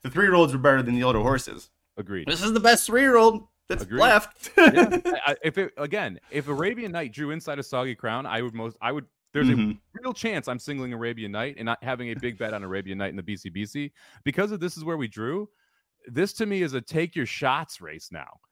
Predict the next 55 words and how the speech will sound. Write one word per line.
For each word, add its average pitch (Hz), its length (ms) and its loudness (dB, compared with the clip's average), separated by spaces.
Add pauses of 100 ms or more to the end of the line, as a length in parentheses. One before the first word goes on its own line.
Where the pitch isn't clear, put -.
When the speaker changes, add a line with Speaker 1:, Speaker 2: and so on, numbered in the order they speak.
(240)
Speaker 2:
because 143 360 -2
it, 127 160 -2
it 123 200 -4
just, 135 240 -6
it 120 120 -6
really 139 520 0
messed 120 440 -6
up 123 260 -2
the 120 100 -8
flow 180 380 -4
of 98 180 -2
it. 92 100 -6
And 131 120 -4
it, 117 100 -10
like, 139 240 -6
I 135 40 -6
know 135 140 -6
people 127 260 -12
commenting 117 300 -8
one 113 100 -6
oh 110 120 -6
eight, 110 160 -6
one 110 180 -6
oh 113 60 -4
six, 113 360 -8
like, 92 160 -8 (1600)
it's 156 160 -4
one 185 260 -2
ten 190 280 -4
from 151 160 -10
Way 143 100 -2
to 143 60 -4
Barrio, 143 360 -2
one 156 200 -6
oh 147 40 -6
six 165 240 -12
from 175 140 -8
Way 180 100 -4
to 165 60 -4
Barrio, 196 460 -4 (360)
and 156 160 -2
then 220 160 -2
we're, 233 100 0
like, 190 200 -4
at 160 80 -4
a 120 40 -4
hundred 202 340 -8
and 123 120 -10
three. 135 460 -10 (120)
It's, - 180 -6
it's 185 280 -4
a 208 160 -10 (120)
pretty 220 280 -6
significant 156 640 -10
drop. 175 400 -4